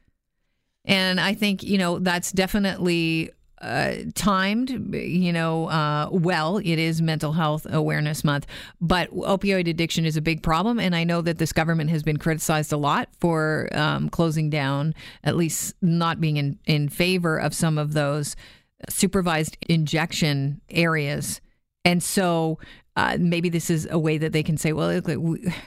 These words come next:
we don't like that tactic, but we still are in favor of helping people out that are dealing with, uh, troubling addictions." And it is a crisis. We've acknowledged it's a crisis across Canada.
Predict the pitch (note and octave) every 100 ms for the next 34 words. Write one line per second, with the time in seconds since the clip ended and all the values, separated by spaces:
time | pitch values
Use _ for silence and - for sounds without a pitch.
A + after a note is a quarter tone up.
0 | - F3+ F#3 G3+ F#3+ F3 F3+ G3+ G3 D#3
1 | D3+ D#3 - D#3 F#3 - F3+ E3+ - G#3
2 | F3+ E3 F3 _ _ _ _ _ _ _
3 | _ - F#3+ F3 F3+ B3 E4+ A#3 E3 D#3+
4 | F3+ F#3 E3+ F#3 F3+ E3 - D3 D3+ G3
5 | F#3 D#3+ D3 D3 D#3 D#3+ D3+ E3+ - -
6 | D3+ D#3 D#3 D#3 D#3 - E3+ D#3 E3 F3
7 | F3+ G#3+ E3 C#3 - E3+ E3+ F#3 F#3 F#3
8 | E3 C#3+ D#3+ D#3 F3 D#3 D#3 D#3+ D#3+ D3+
9 | D3 - E3+ D3 D3 C#3+ - D3 C#3 E3+
10 | D3+ D3 C#3